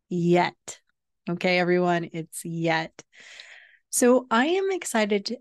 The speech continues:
to share with you about today's topic, which is all around resistance from others, <laughs> okay?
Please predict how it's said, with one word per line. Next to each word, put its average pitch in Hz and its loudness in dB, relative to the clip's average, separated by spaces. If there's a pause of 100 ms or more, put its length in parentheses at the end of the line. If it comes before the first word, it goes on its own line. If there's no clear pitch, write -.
(140)
to 202 -2
share 165 -2
with 165 -4
you 170 -2
about 165 -6
today's 160 -2
topic, 160 -6
which - -6
is 160 -2 (220)
all 196 4
around 170 0 (160)
resistance 160 -2 (220)
from 165 -2
others, 175 -2 (200)
<laughs> - -10
okay? 185 -2